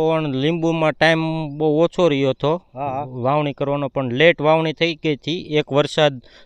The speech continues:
Speaker 1: થઈ ગયો પછી વાવણી કરી
Speaker 2: પછી
Speaker 1: છે.
Speaker 2: એટલે મોડું વાવેતર
Speaker 1: બહુ
Speaker 2: થયું.
Speaker 1: મો-, મોડું, જુલાઈ એન્ડિંગમાં વાવેતર થયું હતું.
Speaker 2: બરાબર. ખેડૂત મિત્રો, આ જે સરગવો છે એ થોડો લેટ હતો આપણે.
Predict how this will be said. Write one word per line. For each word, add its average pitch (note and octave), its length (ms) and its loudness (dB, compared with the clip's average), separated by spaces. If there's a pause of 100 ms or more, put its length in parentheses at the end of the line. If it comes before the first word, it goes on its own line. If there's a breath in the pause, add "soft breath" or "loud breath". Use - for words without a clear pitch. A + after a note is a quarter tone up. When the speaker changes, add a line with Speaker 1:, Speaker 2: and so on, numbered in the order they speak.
(120)
Speaker 1:
થઈ D#3+ 140 6
ગયો D#3 160 6
પછી D3+ 260 2
વાવણી B2+ 300 4
કરી A#2 200 -2
Speaker 2:
પછી - 100 -8
Speaker 1:
છે. D#3 120 -2
Speaker 2:
એટલે D#3 180 -10
મોડું E3+ 320 -4
વાવેતર C#3 300 -4
Speaker 1:
બહુ E3 140 10
Speaker 2:
થયું. D3+ 80 4
Speaker 1:
મો-, D#3+ 200 4
મોડું, D3+ 300 4
જુલાઈ D#3 340 6
એન્ડિંગમાં D#3 540 4
વાવેતર B2+ 380 4
થયું B2 240 -4
હતું. D#3+ 100 -4
Speaker 2:
બરાબર. A2+ 260 -10
ખેડૂત G#3 240 -8
મિત્રો, G#3+ 280 -10
આ F#3+ 220 0
જે G3+ 160 -2
સરગવો G3 460 2
છે G#3 160 4 (240)
એ E3+ 40 -2
થોડો D#3 320 2
લેટ E3+ 320 4
હતો D3 180 0
આપણે. C3+ 320 2